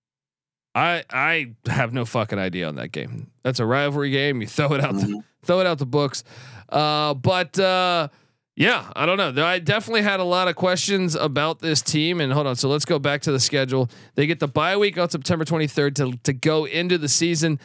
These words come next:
Speaker 1: They, now, here's what jumps out to me is, is right away, they get some of the better teams in the C A A. They're at Richmond, home to Campbell,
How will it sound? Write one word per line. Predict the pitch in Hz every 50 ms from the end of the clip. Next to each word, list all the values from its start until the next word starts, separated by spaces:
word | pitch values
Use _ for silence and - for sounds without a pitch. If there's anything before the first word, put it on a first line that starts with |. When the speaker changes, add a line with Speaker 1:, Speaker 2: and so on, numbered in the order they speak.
| - - - - _ -
Speaker 1:
They, | - 131 131 127 -
now, | - 147 147 143 139 139 135 - -
here's | - 113 156 196 208 208 185
what | 175 151
jumps | 139 156 147 143 135 -
out | 143 139 131
to | - 139
me | 139 131 127 127
is, | 123 120 113 120
is | - 127 127 117 117
right | 127 156 165 156
away, | 135 120 123 131 135 127 117 104 98 104 104 - _ _ _ _ _ _ _ _ _ _ _ _ _ _ _ _ _ _ _ _ _ _ _ _ -
they | - 113 143 151
get | 147 156 147 139
some | - - 139 131
of | 123
the | 113 107
better | 98 113 135 135 135 135 120
teams | - - - 135 127 120 113 110 110
in | - - 123 123 120
the | 113
C | 107 - - 123 113 107
A | 104 98 98 98 95 85
A. | 82 _ - - - - - - -
They're | 143 139 - -
at | - 180 190 - -
Richmond, | 180 175 170 - - 127 110 90 120 - _ _ _ _ _ -
home | - - 185 208 202 185
to | 180
Campbell, | - - 170 160 147 139 123 113 104 104